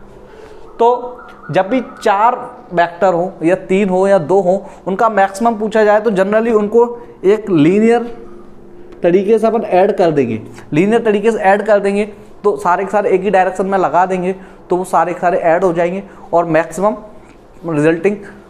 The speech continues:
magnitude हमको पता चल जाएगा। तो बात करें one newton, three newton, four newton, four और नाइन, थर्टीन और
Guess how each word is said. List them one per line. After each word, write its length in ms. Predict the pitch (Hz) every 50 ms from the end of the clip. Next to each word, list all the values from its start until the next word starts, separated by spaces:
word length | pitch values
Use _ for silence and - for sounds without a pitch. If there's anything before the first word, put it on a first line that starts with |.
| - -
magnitude 400 | 151 143 151 165 165 156 185 185
हमको 200 | 180 165 160 196
पता 220 | 190 185 151 143
चल 180 | 139 131 123 117
जाएगा। 300 | 110 110 107 101 - - - - - - - - -
तो 80 | 196
बात 280 | 180 165 180 202 226 -
करें 260 | 196 226 220 240 247 247 - - - - - - - - - - - 131
one 220 | 127 160 185 220
newton, 320 | 226 240 233 - 240 240
three 160 | 233 220 226 226
newton, 280 | 226 226 220 233 233
four 260 | 226 - 220 214 220
newton, 280 | 220 220 226 214 233 226
four 280 | 220 - 202 202 214 226
और 120 | 226 220
नाइन, 260 | 220 214 214 226 226
थर्टीन 460 | 220 - 185 175 180 180 208 226 220
और 120 | 220 220